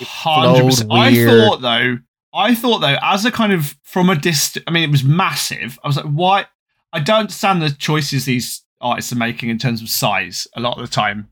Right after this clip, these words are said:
Speaker 2: because she did essentially a kind of f-, ha-, not, not a half sleeve really, but, like, a big chunky, like, bicep tattoo. It was very big. And y-, you're not giving yourself a lot of time. I thought, really, weirdly, probably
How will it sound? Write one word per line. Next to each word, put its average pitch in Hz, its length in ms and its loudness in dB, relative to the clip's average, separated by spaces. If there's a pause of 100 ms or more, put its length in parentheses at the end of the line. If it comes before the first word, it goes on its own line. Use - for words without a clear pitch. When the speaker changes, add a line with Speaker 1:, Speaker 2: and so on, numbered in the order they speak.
Speaker 2:
because 120 800 -2 (460)
she - 200 -4
did 143 200 0
essentially 165 540 0
a 135 40 0
kind 127 160 0
of 113 60 -4
f-, - 600 -16 (160)
ha-, 131 360 -4
not, 185 260 -2
not 151 200 0
a - 20 0
half 139 280 0
sleeve 117 320 -2
really, 120 240 2
but, 117 120 -2
like, 120 160 -2
a 131 40 0
big 151 440 -4
chunky, 143 380 0
like, 110 180 -4
bicep 117 400 -4
tattoo. 110 320 -4
It 117 40 -10
was 120 100 -12
very 123 480 0
big. 113 440 -8 (760)
And 127 800 0 (380)
y-, 151 200 -10 (160)
you're 139 140 -6
not 156 180 -4
giving 151 160 0
yourself 143 220 0
a - 20 2
lot 135 140 -2
of - 40 -14
time. 117 600 -2
I 190 160 2
thought, 226 460 -2
really, 147 640 0
weirdly, 147 500 0
probably 113 480 -2